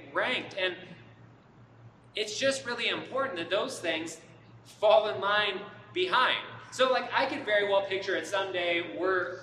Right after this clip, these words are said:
we're putting out, like, a Keurig and you can have a cup of coffee or something. I'm not opposed to that. And if we do that, I'm not gonna try and serve you bad coffee, right?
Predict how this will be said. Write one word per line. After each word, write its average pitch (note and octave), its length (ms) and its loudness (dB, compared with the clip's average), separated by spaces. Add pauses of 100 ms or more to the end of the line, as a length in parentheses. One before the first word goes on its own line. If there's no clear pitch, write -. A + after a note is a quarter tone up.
(440)
we're F#3 160 0
putting G#3 260 -4
out, F#3+ 240 2
like, E3 240 0
a C#3 380 -2
Keurig A3 440 2
and E3+ 120 -2
you E3+ 80 -2
can F3 100 -2
have E3 200 4
a D#3+ 40 0
cup D#3+ 200 0
of C#3 100 -8
coffee B2+ 300 0
or - 40 -6
something. C3 240 -10
I'm F#3 140 -2
not D#3+ 160 0
opposed A2+ 360 -10
to - 60 -20
that. - 160 -18 (480)
And A#3+ 260 4
if A#3 100 -4
we B3 100 -4
do D4 220 -2
that, F3+ 320 4
I'm C#4 160 2
not C#4+ 180 2
gonna C#4 180 -2
try F#3+ 180 -2
and G3+ 120 -4
serve F#3 300 0
you G#3+ 320 -6
bad - 320 0
coffee, C3+ 420 0 (640)
right? G#3 320 4